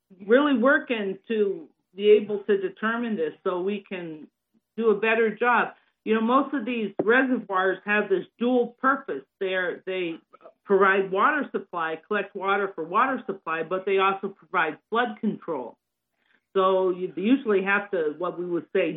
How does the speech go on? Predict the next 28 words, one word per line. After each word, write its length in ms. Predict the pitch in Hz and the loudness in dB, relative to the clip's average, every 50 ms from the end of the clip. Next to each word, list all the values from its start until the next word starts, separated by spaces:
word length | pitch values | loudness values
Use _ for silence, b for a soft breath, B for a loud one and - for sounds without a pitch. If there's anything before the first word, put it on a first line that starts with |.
| - - | -2 0
dig 200 | 233 254 208 220 | 2 2 2 4
a 40 | |
big 240 | 202 180 196 190 196 - - _ | 4 4 4 4 2 -2 -10 _
hole 600 | - 254 262 247 208 180 170 165 160 156 160 160 _ _ _ _ _ _ _ _ | 2 4 6 6 6 6 4 2 2 0 -2 -4 _ _ _ _ _ _ _ _
in, 240 | - 190 190 185 - - | -8 -6 -6 -6 -6 -6
in, 380 | 202 202 208 202 185 175 170 - | -4 -2 -2 -2 -2 -6 -8 -8
you 160 | 196 196 185 | -6 -6 -4
know, 220 | 170 156 147 156 170 | -4 -4 -4 -6 -4
in 240 | - 202 202 196 | -4 -2 -2 0
the 180 | 190 165 147 - - | 0 0 -2 -2 2
fall 460 | - 240 233 233 208 185 175 170 - | 4 6 6 6 6 4 2 0 -2
to 100 | - 196 | -4 -4
make 220 | 190 190 202 202 196 - - | -4 -2 -2 -2 -2 -2 0
sure 180 | - 226 208 | 4 4 4
they're 180 | 196 185 180 175 | 4 4 0 2
ready 400 | 170 202 240 247 240 220 196 196 | 2 2 2 2 2 0 -2 -2
for 140 | - 175 160 | -4 -4 -4
what 280 | 170 180 175 - - | -2 -2 -2 -4 -6
comes 340 | - - 196 196 196 190 170 - | -6 -4 -4 -2 -4 -4 -6 -8
in, 240 | - 185 185 175 170 - - | -8 -8 -8 -8 -10 -12 -12
in 280 | 175 180 175 165 165 | -10 -8 -8 -8 -8
the 140 | 156 147 147 - _ | -8 -8 -10 -10 _
spring. 460 | _ - 262 262 220 160 151 139 - _ _ _ _ _ _ _ _ _ - | _ 0 0 0 0 -2 -6 -10 -12 _ _ _ _ _ _ _ _ _ -4
But, 280 | 180 175 170 160 - _ - | -2 -2 -2 -2 -6 _ -8
you 140 | 185 185 190 | -4 -4 -2
know, 240 | 180 165 160 175 - | -2 -2 -2 -2 0
all 240 | 185 202 220 233 240 | 2 4 4 4 4
these 280 | 262 269 262 240 - | 4 4 4 2 0